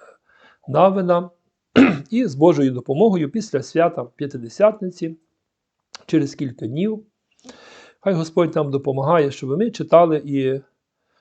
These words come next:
наступні книги Святого Писання, і щоб сповнювалися від Господа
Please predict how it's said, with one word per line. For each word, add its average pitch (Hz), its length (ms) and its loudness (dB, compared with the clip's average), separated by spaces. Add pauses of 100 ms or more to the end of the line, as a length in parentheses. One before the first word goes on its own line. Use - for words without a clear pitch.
(140)
наступні 151 520 -2
книги 180 460 0 (180)
Святого 123 400 -6
Писання, 190 680 2 (1160)
і 226 200 -4
щоб 147 280 -4
сповнювалися 127 840 0 (480)
від 123 120 -10
Господа 156 640 -4